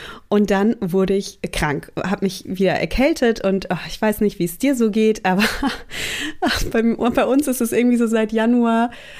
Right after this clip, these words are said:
so ein Auf und Ab. Ständig, äh, hat einer Corona und dann hat der nächste Corona und dann ist man grad wieder gesund und dann kommt der nächste Infekt und,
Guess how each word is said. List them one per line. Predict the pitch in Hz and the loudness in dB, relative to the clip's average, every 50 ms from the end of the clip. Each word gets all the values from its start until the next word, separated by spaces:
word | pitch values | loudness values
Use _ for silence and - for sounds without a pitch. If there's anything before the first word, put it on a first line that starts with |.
| - - - | -20 -14 -10
so | 233 208 226 226 | -2 0 0 2
ein | - - 214 220 214 - | 2 2 2 0 0 0
Auf | 202 220 277 294 - | 0 0 0 0 2
und | 320 285 - | 0 0 2
Ab. | - 202 226 269 - - | 2 0 0 0 -2 -6
Ständig, | - - - - - 240 233 254 277 269 269 262 247 247 247 247 - - - - | -8 -8 -8 -4 -2 0 2 4 4 4 4 4 4 2 2 0 -4 -10 -6 -2
äh, | - 214 208 208 208 208 | 0 0 2 2 0 0
hat | - - 233 226 - - - | 0 -2 -2 -4 -4 -6 -2
einer | 208 214 214 220 226 | 0 2 2 2 2
Corona | 233 - 277 262 262 208 196 226 240 240 226 220 220 196 | 0 0 0 0 0 2 2 4 4 4 4 4 2 2
und | 190 208 208 | 2 2 0
dann | 220 214 220 | 0 0 0
hat | 233 226 | 2 2
der | 233 233 | 2 2
nächste | 220 220 220 - - 226 | 2 0 -2 -2 -6 -4
Corona | - - 220 208 208 214 220 220 208 | -2 0 0 2 2 2 4 4 2
und | 190 | 2
dann | 196 196 151 | 2 0 0
ist | 180 202 - | -2 0 2
man | 226 220 | 0 2
grad | 220 220 220 - | 2 0 -2 0
wieder | 226 233 226 | 0 0 0
gesund | 226 226 202 185 202 208 214 - | 0 0 0 2 2 2 2 2
und | - | 0
dann | 202 220 214 | 0 0 2
kommt | - 220 214 214 | 2 0 0 0
der | 226 | 2
nächste | 226 214 202 208 208 - - - | 2 4 2 2 0 -2 -4 -4
Infekt | - - 202 202 196 - - 190 190 190 - - - | -2 0 0 -2 -2 -2 -2 -2 -2 -2 -6 -8 -4
und, | - 190 190 196 190 - | -2 0 0 0 -2 -4